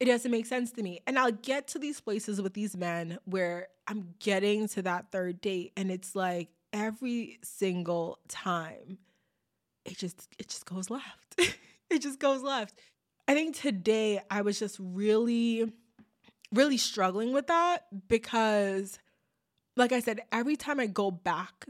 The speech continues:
to the apps, it's because I'm like, "Okay, I've taken a break. I've sort of grounded myself. I've returned to myself. I've returned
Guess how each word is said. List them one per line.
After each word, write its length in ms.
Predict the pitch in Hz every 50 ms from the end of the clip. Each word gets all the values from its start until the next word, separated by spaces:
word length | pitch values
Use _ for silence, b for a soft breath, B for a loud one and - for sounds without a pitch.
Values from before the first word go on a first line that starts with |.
| - -
to 120 | - 247 202
the 120 | - 185
apps, 720 | - - - 175 170 175 208 233 - - - - - - _ _ _ _ _ _ _ _ _ _ _ -
it's 220 | 269 254 - -
because 680 | - 254 233 240 - - - 233 233 233 247 247 240 233 -
I'm 160 | 214 220 226
like, 180 | 214 202 196 -
"Okay, 200 | 208 - 185 185
I've 120 | 185 180
taken 320 | - - 233 247 349 349 330
a 60 | 277
break. 420 | 226 202 185 175 175 175 - - - b b b b b b b b _ _ -
I've 140 | 233 233 226
sort 160 | - 247 254
of 160 | 330 320 233 -
grounded 380 | 220 185 175 175 175 175 170 170
myself. 400 | 160 165 - - 190 180 170 -
I've 160 | 175 185 185
returned 580 | 202 196 - - - - 220 208 208 208 214 208
to 100 | - 220
myself. 420 | 202 190 190 185 190 180 180 175 - -
I've 140 | 185 180 180
returned 540 | 180 - - - 202 196 196 196 190 196